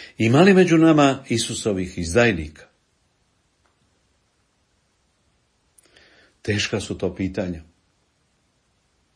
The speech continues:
Ali zbog toga ne smijemo maknuti od sebe. Budimo hrabri. Budimo istinoljubivi.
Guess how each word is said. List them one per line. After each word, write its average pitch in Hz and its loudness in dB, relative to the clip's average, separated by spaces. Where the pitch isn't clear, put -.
Ali 101 -6
zbog 92 -6
toga 107 2
ne 104 0
smijemo 156 0
maknuti 104 -2
od 80 -8
sebe. - -10
Budimo 104 -4
hrabri. 104 0
Budimo 107 -2
istinoljubivi. 101 -2